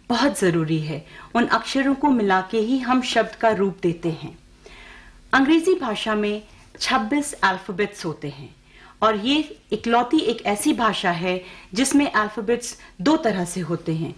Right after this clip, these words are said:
एक तो capital alphabets होते हैं जिसे हम letters भी कहते हैं, capital letters होते हैं और small letters होते हैं। छब्बीस alphabets को एक समय में ही लिख लेना बहुत बड़ी कला है।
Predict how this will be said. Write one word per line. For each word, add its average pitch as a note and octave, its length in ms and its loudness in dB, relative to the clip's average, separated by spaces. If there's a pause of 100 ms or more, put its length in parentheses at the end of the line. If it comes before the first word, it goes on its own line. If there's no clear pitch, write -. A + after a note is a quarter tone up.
(300)
एक A#3 180 2
तो B3+ 60 2
capital A#3 500 0
alphabets A#3+ 600 0
होते C#4 220 0
हैं D4+ 200 4
जिसे A3+ 240 -2
हम A3+ 200 2
letters G3+ 520 2
भी C4 140 4
कहते F#3 420 2
हैं, A3 180 2
capital A3 500 2
letters A#3+ 420 2
होते B3+ 240 -2
हैं D4 220 2 (380)
और G3+ 200 4
small G#3+ 500 2
letters D#3+ 460 0
होते C#3+ 220 -6
हैं। C#3+ 220 -8 (880)
छब्बीस F4 640 2 (640)
alphabets A3 640 -2
को D3 220 -6 (480)
एक D4 200 2
समय C#4+ 300 4
में C#4+ 140 6
ही D4 220 4
लिख A#3 280 -6
लेना F#3+ 340 -2 (300)
बहुत G#3 220 -2
बड़ी G#3 280 0
कला D3+ 320 0
है। D#3 220 -10